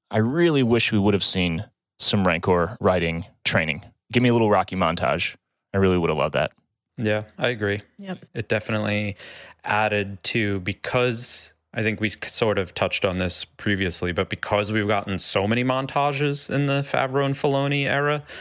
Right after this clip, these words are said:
Speaker 3: Yeah.
Speaker 2: it's weird that we didn't get one of him riding a Rancor.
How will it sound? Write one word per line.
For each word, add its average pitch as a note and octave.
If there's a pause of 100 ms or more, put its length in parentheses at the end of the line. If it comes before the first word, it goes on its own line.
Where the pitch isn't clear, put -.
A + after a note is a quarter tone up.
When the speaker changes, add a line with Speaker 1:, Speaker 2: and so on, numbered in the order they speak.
Speaker 3:
Yeah. - (360)
Speaker 2:
it's -
weird G2+
that F#2
we F#2+
didn't F2+
get F#2
one F2
of F2+
him E2
riding F2
a E2+
Rancor. F2